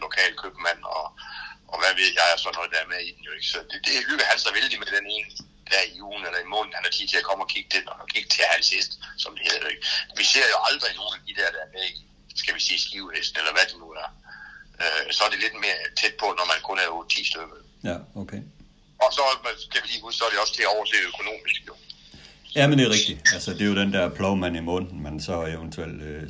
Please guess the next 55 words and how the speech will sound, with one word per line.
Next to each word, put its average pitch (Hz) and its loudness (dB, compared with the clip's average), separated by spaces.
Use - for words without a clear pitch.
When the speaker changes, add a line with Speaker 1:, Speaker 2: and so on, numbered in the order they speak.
Speaker 2:
skal 82 -8
Speaker 1:
Ja, 147 6
det 160 -4
er 147 -6
lidt 151 -6
forskelligt. 143 -4
Det - -4
kommer 123 0
jo 113 4
an - -6
på, 90 -16
i - -10
stedet 123 4
an 110 -6
på, 120 -6
hvor 101 -8
mange 110 2
de 98 -8
er 110 -2
jo, 95 -10
ikke? - -20
Speaker 2:
Ja. 87 -2
Speaker 1:
Men 87 -2
så 117 2
er - 0
det, 104 0
øh, - 2
når 110 6
man 107 2
er - -6
med 139 6
i - -4
de - -10
der, 104 4
øh, 92 -10
baneheste, 110 2
så 110 -2
er - 2
det 107 0
jo 101 -4
et 135 0
engangsbeløb, 92 -2
jo, 82 -16
ikke? - -8
Men 85 -12
så - 4
er - -2
det 147 2
også - 0
ligesom - -6
glemt - 0
igen, - -8
synes - -12
jeg 78 2
jo, 85 -14